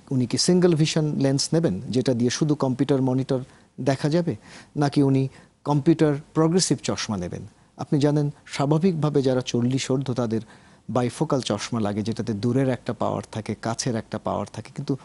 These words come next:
মাঝখানের পাওয়ারটা থাকে না। আপনি জানেন, কম্পিউটার মনিটর তো সবসময় একটু দূরে থাকে, মাঝামাঝি জায়গায়।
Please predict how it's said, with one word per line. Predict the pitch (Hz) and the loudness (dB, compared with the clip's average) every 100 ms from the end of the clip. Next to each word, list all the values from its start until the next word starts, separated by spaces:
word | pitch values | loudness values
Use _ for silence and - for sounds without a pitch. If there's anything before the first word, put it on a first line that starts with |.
| - | -8
মাঝখানের | 139 160 - 143 123 - | -4 -4 -4 -6 -6 -4
পাওয়ারটা | 95 95 101 | -6 -6 -10
থাকে | - - | -12 -8
না। | 104 | -8
আপনি | 101 127 | -6 -2
জানেন, | 135 143 135 - - - - | 0 0 -4 -12 -20 -12 -4
কম্পিউটার | 143 185 180 143 | 0 4 4 4
মনিটর | 135 165 175 | 4 2 0
তো | 165 | -2
সবসময় | 160 156 - 165 | -6 -6 -2 -2
একটু | - | 0
দূরে | 127 113 107 | 0 0 0
থাকে, | - 90 - | -4 -8 -4
মাঝামাঝি | 110 127 120 107 92 104 | 0 0 0 -2 -4 -8
জায়গায়। | - - - - | -8 -10 -10 -12